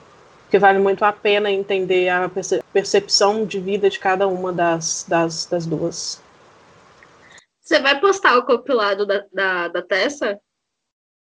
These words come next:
Speaker 1: O compilado da Tessa tá incluso em dois mil e dezessete.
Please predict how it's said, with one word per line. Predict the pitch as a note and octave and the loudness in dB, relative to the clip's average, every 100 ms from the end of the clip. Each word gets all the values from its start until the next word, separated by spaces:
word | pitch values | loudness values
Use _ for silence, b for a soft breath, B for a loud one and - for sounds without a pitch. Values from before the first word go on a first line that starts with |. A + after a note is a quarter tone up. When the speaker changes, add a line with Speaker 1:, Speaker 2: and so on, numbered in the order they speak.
| _ _ - B B - | _ _ -20 B B -2
Speaker 1:
O | E4 | 2
compilado | C#4+ C#4 D4 C4 | 4 4 6 6
da | B3 B3 | 4 0
Tessa | A#3+ A#3 A#3 | 0 -2 0
tá | G#3+ | 0
incluso | A3+ A#3+ A#3+ A3 B3+ B3 A#3+ | 0 -2 -4 -2 -2 0 0
em | A3+ | 2
dois | G#3+ G#3+ | 2 0
mil | G#3+ | -2
e | |
dezessete. | G#3 - F3+ - - - | -4 -2 -2 -2 -10 -16